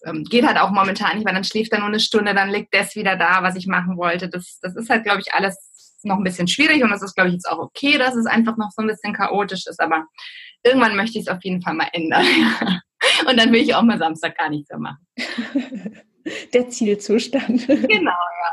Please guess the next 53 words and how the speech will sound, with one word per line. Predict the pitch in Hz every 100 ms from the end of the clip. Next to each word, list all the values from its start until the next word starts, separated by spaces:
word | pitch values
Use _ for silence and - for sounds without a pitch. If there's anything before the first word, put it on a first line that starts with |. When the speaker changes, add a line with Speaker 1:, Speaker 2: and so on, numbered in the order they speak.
| -
Speaker 1:
Mal | 220 226 233
schauen, | 165 160 165
ob's | - -
klappt. | - 156 - 269 - 226 - -
Speaker 2:
Ja, | 233 226 214 214
ich | 226
fand | - 247
das | 262
auch | - 226
so | 233
schön, | - 247 247
dass | 240
du, | - 220
ähm, | 208 214 202 214
ein |
bisschen | 226 220 220 214
vorher | - 214 220 202 202 - - -
gesagt | 220 202 214 -
hattest, | 220 220 214
dass | 208 -
du | -
eben | 214 214 208
jetzt | 196 202 - -
mehr | 214 202 208 202 190 202
auf | 208 -
dich, | - 247 247
äh, | -
quasi | - 202 214 208
auch | - 208
auf | 208
dein | 196 190
Bauchgefühl | 180 214 254 262 254 208 180 190
hörst, | 185 185 -
ne, | 233
und | 208
sagst, | 208 - 208
okay, | - 220
was | 208 208
sind, | 220 220 220 - - -
was | - 208 -
sind, | 214 214 214
äh, | 214 208 202 -
Dinge, | 226 247 254
die | 226
sich | 208 202 -
gut | 226 254
anfühlen | - 220 220 220 233 226 220 -
und | 208 214
die, | 226
die | 226 220
sich | 208 208 -
eben | 190 202
nicht | 226 247 -